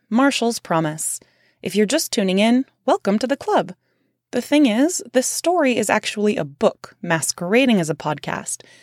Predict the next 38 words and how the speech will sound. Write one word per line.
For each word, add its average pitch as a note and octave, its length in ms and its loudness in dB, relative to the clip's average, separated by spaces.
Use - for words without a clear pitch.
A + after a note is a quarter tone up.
So G#3 320 2
if - 160 -2
this G3 340 -2
is A3+ 300 2
indeed F#3 600 0
the F#3+ 60 2
first - 320 -6
time F3 280 -2
you're F3+ 100 -2
listening D#3+ 400 -4
in, D#3+ 260 0
I A#3 120 0
strongly D4 760 2
urge B3 260 2
you E3+ 180 -6
to - 120 -12
start F#3+ 320 -2
at G#3 80 -10
the A#3+ 60 -6
beginning A3 560 -2
with - 220 -8
the - 120 -8
intro G3 480 0
slash E3+ 420 -4
trailer F#3+ 480 2
and F#3+ 220 4
work A#3+ 320 2
your C#4 140 0
way A#3+ 180 4
through F#3 500 -2
episode G#3+ 440 0
by A#3+ 160 2
episode, E3+ 640 -2
chapter E3 400 -2
by D#3+ 100 0
chapter. - 480 -10
Okay? D4+ 240 0
Okay. F4+ 300 0